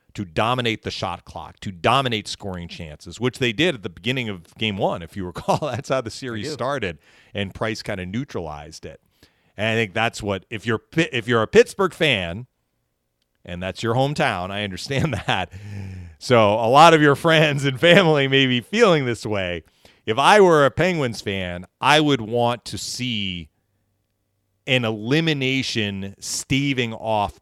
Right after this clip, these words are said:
Speaker 1: type performance today. And maybe the chips don't fall your way. Maybe Price steals one. Maybe it's a fluky bounce.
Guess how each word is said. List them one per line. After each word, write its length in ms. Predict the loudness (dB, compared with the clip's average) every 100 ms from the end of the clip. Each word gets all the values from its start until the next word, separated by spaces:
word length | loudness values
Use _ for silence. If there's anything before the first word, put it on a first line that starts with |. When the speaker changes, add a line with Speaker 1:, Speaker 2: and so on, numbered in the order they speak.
| _
Speaker 1:
type 380 | -6 -4 -4 _ _
performance 800 | -10 -10 -10 -10 -10 -10 -14 -18
today. 440 | -12 -10 -10 -10 -12
And 180 | -8 -2
maybe 360 | -2 -2 -4
the 120 | -4
chips 320 | -4 -2 -2 -4
don't 240 | -6 -6
fall 360 | -4 0 0 -2
your 200 | -4 -4
way. 480 | -2 -2 -2 -6 -10 _ _ _
Maybe 260 | -8 -8 -8
Price 340 | -8 -6 -6
steals 540 | -10 -6 -2 -2 -2 -4
one. 320 | -2 -2 -4
Maybe 260 | -4 -4 -6
it's 140 | -8
a 60 | -10
fluky 480 | -6 -4 -4 -6
bounce. 680 | -8 -4 -2 -2 -4 -10 -18